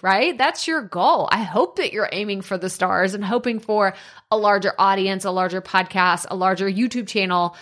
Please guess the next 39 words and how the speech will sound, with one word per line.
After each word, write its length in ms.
than 200
what 180
you 120
have 440
today. 800
So 160
that's 420
step 280
number 260
one. 480
But 160
the 80
second 400
piece 320
is 500
you 300
have 320
this 200
insider 540
information 760
of 200
what 320
brands 380
are 100
looking 400
for. 420
Like 140
it 140
said 280
right 160
here 160
in 80
this 140
article, 540
they're 140
not 320
just 240
looking 520
to 200